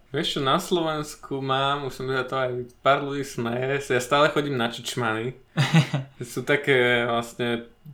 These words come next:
Speaker 1: dve oblasti, a to je Vricko a Čičmany z Liechov, neviem, či si tam niekedy bol,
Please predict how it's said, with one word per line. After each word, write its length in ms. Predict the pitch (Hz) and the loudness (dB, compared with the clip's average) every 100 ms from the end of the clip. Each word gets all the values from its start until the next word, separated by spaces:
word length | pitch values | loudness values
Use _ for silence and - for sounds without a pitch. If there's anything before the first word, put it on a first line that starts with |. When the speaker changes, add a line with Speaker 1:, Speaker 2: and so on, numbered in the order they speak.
| - | -12
Speaker 1:
dve 200 | 123 139 | 2 4
oblasti, 680 | 127 135 135 131 - 135 131 | 4 6 4 2 -4 0 2
a 120 | 120 | 2
to 120 | - | 2
je 100 | 127 | -2
Vricko 640 | 107 113 - - - 139 127 | -2 -4 -4 -8 -2 2 4
a 80 | 120 | 2
Čičmany 520 | - 127 139 135 131 | -2 -6 -2 -2 -2
z 120 | 120 | -2
Liechov, 380 | 113 117 117 123 | 0 -2 -2 -4
neviem, 160 | 117 113 | -4 -6
či 120 | 123 | -10
si 80 | - | -12
tam 120 | 120 | -12
niekedy 340 | 117 - 113 | -8 -6 -4
bol, 440 | 113 110 110 139 | -4 0 0 -2